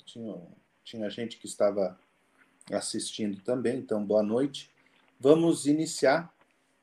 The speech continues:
esse nosso oitavo episódio. Eh,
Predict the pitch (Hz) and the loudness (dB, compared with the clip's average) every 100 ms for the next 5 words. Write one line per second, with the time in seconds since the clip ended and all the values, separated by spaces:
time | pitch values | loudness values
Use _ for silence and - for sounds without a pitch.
0 | _ _ _ - 101 - 113 107 110 - | _ _ _ -10 -8 -8 -6 -4 -4 -6
1 | - 104 110 113 147 135 117 - 104 104 | -8 -2 0 2 6 6 4 -8 -8 -2
2 | 110 120 131 175 175 _ _ _ _ 107 | 2 2 -2 -10 -12 _ _ _ _ -8
3 | 107 98 | -6 -6